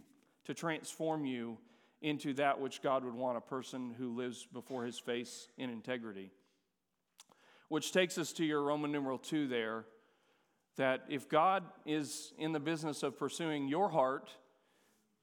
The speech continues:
then we should pursue God's heart, right? And these are ordered this way on purpose because, as I already said,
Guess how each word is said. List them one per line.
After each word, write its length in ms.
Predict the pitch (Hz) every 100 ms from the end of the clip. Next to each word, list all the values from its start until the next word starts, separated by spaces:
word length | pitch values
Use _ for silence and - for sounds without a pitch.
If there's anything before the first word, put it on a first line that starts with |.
| _
then 240 | 135 151 156
we 140 | 185
should 240 | 202 196 170
pursue 320 | 170 190 190
God's 320 | 196 214 185
heart, 400 | 143 123 - - - _ _ -
right? 260 | 151 170 196
And 160 | 170
these 200 | 208 226
are 60 | 196
ordered 360 | 185 202 220 190
this 220 | 190 -
way 160 | 185
on 160 | 160 147
purpose 440 | 196 214 185 143
because, 300 | - 139 147
as 160 | 151 143
I 120 | 156
already 240 | 160 214 196
said, 460 | - 139 135 165